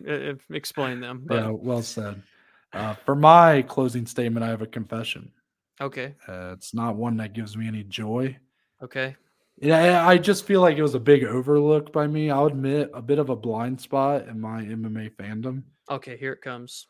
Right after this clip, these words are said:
Speaker 2: Yeah,
Speaker 1: Okay, I
Speaker 2: is,
Speaker 1: got
Speaker 2: you
Speaker 1: you.
Speaker 2: know, these guys that have these backgrounds in wrestling, like, I tend to know what a guy's background is in, but I don't always know where they went to school,
Speaker 1: Hmm.
Speaker 2: you know, things like that. A lot of people do.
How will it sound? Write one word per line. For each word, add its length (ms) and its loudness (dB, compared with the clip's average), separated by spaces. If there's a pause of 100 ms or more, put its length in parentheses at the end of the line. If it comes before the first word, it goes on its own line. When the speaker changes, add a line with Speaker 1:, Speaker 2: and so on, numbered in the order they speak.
(140)
Speaker 2:
Yeah, 120 -10
Speaker 1:
Okay, 100 -8
I 60 -6
Speaker 2:
is, 40 -4
Speaker 1:
got 220 -4
Speaker 2:
you 60 -2
Speaker 1:
you. 40 0
Speaker 2:
know, 180 4
these 280 0
guys 460 4
that 180 2
have 200 0
these 200 -4
backgrounds 600 -4
in 120 -8
wrestling, 380 -8
like, 120 0
I 80 4
tend 240 0
to 60 -2
know 340 0
what 240 0
a 60 -2
guy's 320 0
background 580 -2
is 160 -6
in, 260 -4 (1000)
but 100 -4
I 20 -4
don't 200 6
always 280 4
know 160 -2
where 220 -6
they 100 -6
went 200 -8
to 60 -20
school, 600 -14 (240)
Speaker 1:
Hmm. 300 -14
Speaker 2:
you 100 -16
know, 180 -16 (200)
things 180 -12
like 140 -14
that. 200 -12
A 40 -10
lot 180 0
of 60 -16
people 200 -4
do. 380 0